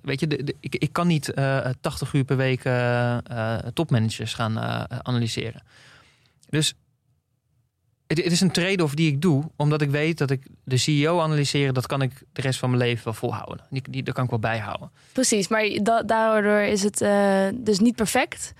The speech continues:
Speaker 2: maar het is te doen voor jou en daarmee wordt het belangrijker dan de perfectie aan zich.
Speaker 1: Ja.
Speaker 2: Ja.
Speaker 1: Ja. Hoe kan je dit volhouden is belangrijker.
Speaker 2: Ja.
Speaker 1: Ja, want je kan honderd tips krijgen van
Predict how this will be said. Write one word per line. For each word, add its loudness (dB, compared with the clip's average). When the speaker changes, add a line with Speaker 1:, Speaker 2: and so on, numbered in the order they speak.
Speaker 2:
maar 2
het -2
is 2
te 2
doen 6
voor 0
jou 2
en 0
daarmee 0
wordt -2
het -6
belangrijker 2
dan -2
de -2
perfectie -8
aan -8
zich. -16
Speaker 1:
Ja. -2
Speaker 2:
Ja. -14
Speaker 1:
Ja. -6
Hoe 0
kan 0
je 4
dit 2
volhouden 0
is -4
belangrijker. -4
Speaker 2:
Ja. 2
Speaker 1:
Ja, -4
want 0
je -2
kan 0
honderd 4
tips 0
krijgen -2
van 0